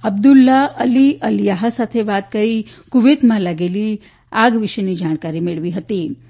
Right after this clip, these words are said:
ડોક્ટર જયશંકરે એક સોશિયલ મીડિયા પોસ્ટમાં કહ્યું કે કુવૈતના અધિકારીઓએ આ વિશે લેવાઈ રહેલા પગલાઓ વિશે માહિતી આપી હતી. સાથે જ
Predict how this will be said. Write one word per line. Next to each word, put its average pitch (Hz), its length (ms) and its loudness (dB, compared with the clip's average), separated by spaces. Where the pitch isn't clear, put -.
ડોક્ટર 214 280 -4
જયશંકરે 185 680 -4
એક 196 260 -6
સોશિયલ 254 360 -2
મીડિયા 240 240 0
પોસ્ટમાં 233 440 -4
કહ્યું 233 320 -2
કે 240 120 -6
કુવૈતના 196 500 -6
અધિકારીઓએ 180 840 -2
આ 226 100 -2
વિશે 220 300 -4
લેવાઈ 185 360 -4
રહેલા 175 320 -6
પગલાઓ 175 420 -6
વિશે 170 220 -10
માહિતી 165 440 -8
આપી 160 240 -8
હતી. 254 380 -4
સાથે 247 440 -2
જ 240 160 -4